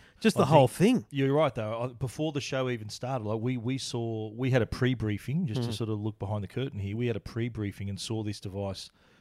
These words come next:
Speaker 2: what, two days before the show
Speaker 1: Yeah.
Speaker 2: started?
Speaker 1: Yep.
Speaker 2: And I remember I said in my podcast, I said, "It is stolen the show," and the show hadn't even started yet.
Speaker 1: Yeah.
Speaker 2: It, it, it was, that,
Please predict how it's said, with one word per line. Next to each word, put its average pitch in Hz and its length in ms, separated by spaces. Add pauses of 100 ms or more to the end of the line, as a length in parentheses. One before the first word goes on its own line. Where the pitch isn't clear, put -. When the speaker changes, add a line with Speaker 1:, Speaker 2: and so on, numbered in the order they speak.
(240)
Speaker 2:
what, - 160
two 143 160
days 175 240
before 165 200
the 175 60
show 196 140
Speaker 1:
Yeah. 202 40
Speaker 2:
started? 185 300 (200)
Speaker 1:
Yep. 165 180 (280)
Speaker 2:
And 117 460 (220)
I 110 160
remember 123 440
I 123 100
said 139 200
in 127 80
my 117 240
podcast, 107 460
I 110 60
said, 110 300
"It 113 160
is 110 320
stolen 131 500
the 113 60
show," 117 320
and 101 100
the 110 40
show 120 140
hadn't 110 220
even 104 120
started 101 340
yet. 82 160
Speaker 1:
Yeah. 139 140 (260)
Speaker 2:
It, 117 160
it, 113 280
it 113 160
was, 110 120 (180)
that, 123 120